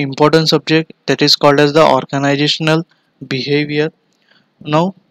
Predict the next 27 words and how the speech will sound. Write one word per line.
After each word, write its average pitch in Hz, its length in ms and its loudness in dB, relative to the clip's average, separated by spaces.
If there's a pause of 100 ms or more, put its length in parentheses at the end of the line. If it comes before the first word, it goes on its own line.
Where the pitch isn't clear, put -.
(560)
सबसे - 340 -2
पहले 180 240 2
हम 175 140 -2
देखते 170 340 -2
हैं 170 80 2
कि 170 200 2
introduction 151 540 -4
to 156 100 0
organization 147 840 -6
behavior 143 320 -2
जो 143 160 -6
मैंने 143 200 -10
आपको 143 340 -10
बता 139 240 -6
दिया 143 220 -6
कि 147 240 -10
क्या 135 260 -8
है 143 160 -10
क्या 131 160 -10
नहीं, 135 180 -20 (200)
राइट? 160 160 -4 (560)
So 175 180 -2 (460)
कोर्स 175 280 -4
डिस्क्रिप्शन 165 540 -6
हम 156 200 -14 (120)
आज 135 220 -12
देखेंगे 139 400 -10